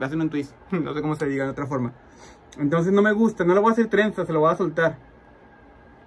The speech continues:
Le voy a dejar el, el tocado de la parte de aquí de arriba. Aquí están mis uñotas que no me he cortado.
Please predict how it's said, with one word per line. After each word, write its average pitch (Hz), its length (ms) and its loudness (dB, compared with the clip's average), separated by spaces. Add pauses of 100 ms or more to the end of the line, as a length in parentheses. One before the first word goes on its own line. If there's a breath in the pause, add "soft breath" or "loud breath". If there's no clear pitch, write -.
(240)
Le 147 100 -8
voy 165 100 2
a 190 40 4
dejar 196 160 2
el, 196 340 4
el 151 100 -2
tocado 165 260 2
de 185 60 4
la 185 80 0
parte 170 200 -2
de 180 60 2
aquí 180 120 0
de 180 60 4
arriba. 196 440 0
Aquí 165 100 -20
están 156 180 -6
mis 160 140 -4
uñotas 156 340 -2
que 175 80 -8
no 151 60 -4
me 156 80 -4
he - 20 -6
cortado. 175 440 2